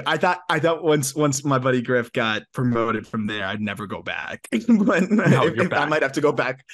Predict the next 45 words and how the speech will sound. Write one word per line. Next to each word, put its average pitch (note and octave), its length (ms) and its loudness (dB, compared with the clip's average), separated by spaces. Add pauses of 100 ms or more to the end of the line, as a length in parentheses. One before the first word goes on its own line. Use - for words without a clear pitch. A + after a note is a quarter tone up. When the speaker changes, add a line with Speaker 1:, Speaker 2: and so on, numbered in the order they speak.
(160)
Speaker 1:
I E3+ 120 0
might E3+ 180 2
have D#3+ 120 -2
to D#3+ 80 0
go D3+ 140 4
back B2+ 300 0
to, B2+ 140 0
to, A#2+ 280 -2
for B2+ 160 0
Sixto. G2+ 540 -4 (100)
I A2 80 -6
might A2 220 -2
have G2+ 240 -6
to. G2 260 -14 (180)
Speaker 2:
Yeah. A#2+ 280 -4 (100)
Um, G#2 460 0
all C#3+ 100 0
right. B2+ 160 0
Let's, C#3 340 -4
let's E3 200 0
talk F3+ 180 -2
Yoshinobu C#3 640 -2
Yamamoto G2+ 600 -6 (140)
right A2+ 280 -2
now. F2+ 260 -2
Speaker 1:
Yeah. D2+ 80 -8 (120)
Speaker 2:
A-, - 100 -14
and B2+ 120 -4
this C3 140 -6
guy, A#2+ 220 -4
Roki D3 360 -4
Sasaki, B2 760 -8
is G#2 100 -10
the G#2+ 140 -8
buzz G#2+ 480 -2
name A#2 380 -4
over C3+ 280 -8
in C3 60 -6
Japan C3 360 -8
right C3 180 -6
now. C3 180 -6
I B2 60 -6
think B2+ 160 -8
the - 160 -16
two A#2 460 2